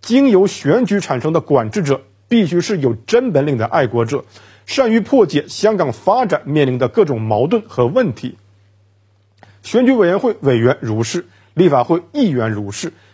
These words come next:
香港特别行政区行政长官更如是。这正是香港各界对于新特首的期待。我注意到，在今天的选举过程中，基本法委员会副主任谭慧珠对媒体表示，香港有很多问题经过二十多年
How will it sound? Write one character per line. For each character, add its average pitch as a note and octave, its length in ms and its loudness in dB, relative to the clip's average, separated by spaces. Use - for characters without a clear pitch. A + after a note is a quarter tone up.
香 B3+ 300 0
港 F#3+ 100 -2
特 A3+ 100 0
别 G3+ 120 2
行 F3+ 140 -2
政 G3 140 2
区 A3 200 -6
行 D3 260 -4
政 G3 140 2
长 G#2+ 240 -2
官 G#2+ 160 0
更 C4+ 160 -2
如 F#2+ 240 -6
是。 - 180 -12
这 B3+ 100 2
正 C#4 160 2
是 B3+ 80 0
香 B3 160 0
港 D#3 140 0
各 F#3 160 2
界 F#3+ 140 -4
对 F3+ 240 0
于 F#3 40 -2
新 A3+ 320 -2
特 F#3+ 160 0
首 A2+ 160 -4
的 G2+ 80 -8
期 - 320 -8
待。 - 220 -4
我 F3 160 2
注 B3 160 0
意 G#3 60 2
到， G3 200 -4
在 A3 140 2
今 B3+ 280 0
天 B3 100 2
的 A#3 80 2
选 F#3 240 0
举 D#3 140 -2
过 F3 160 2
程 D3+ 220 -4
中， G3+ 200 0
基 C4 140 0
本 A3+ 160 2
法 G3 100 2
委 D#3 160 4
员 C#3 140 2
会 G#3 180 0
副 G3+ 160 -2
主 C3+ 160 -2
任 D3+ 180 0
谭 B2+ 300 -4
慧 G3+ 160 0
珠 A3+ 320 -4
对 D3+ 120 2
媒 B2 280 0
体 D3 140 0
表 G#2 240 -2
示， D3+ 240 -8
香 B3 380 0
港 F#3 160 0
有 E3+ 160 4
很 C3+ 400 -2
多 A#3 140 4
问 G3+ 200 0
题 - 280 -8
经 G3 180 -4
过 G#3 260 -2
二 C#4 200 2
十 D#3 80 -4
多 E3 160 0
年 B2+ 260 -2